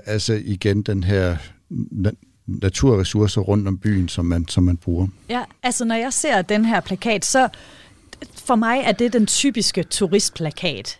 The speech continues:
Speaker 2: Øh, det er noget med noget vand, der er nogen, der står ved en strand eller en skov, der er noget solskin, der er altid blå himmel på de her turistplakater.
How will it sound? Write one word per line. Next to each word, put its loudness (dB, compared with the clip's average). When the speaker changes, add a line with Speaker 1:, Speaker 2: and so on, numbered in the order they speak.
Speaker 2:
Øh, -4
det 4
er 4
noget 4
med 4
noget -2
vand, 0
der -2
er 2
nogen, -2
der 0
står -2
ved -12
en -10
strand -2
eller -12
en -14
skov, 2
der 0
er 2
noget 0
solskin, -2
der 0
er 4
altid -2
blå 0
himmel 0
på -6
de -2
her -2
turistplakater. -2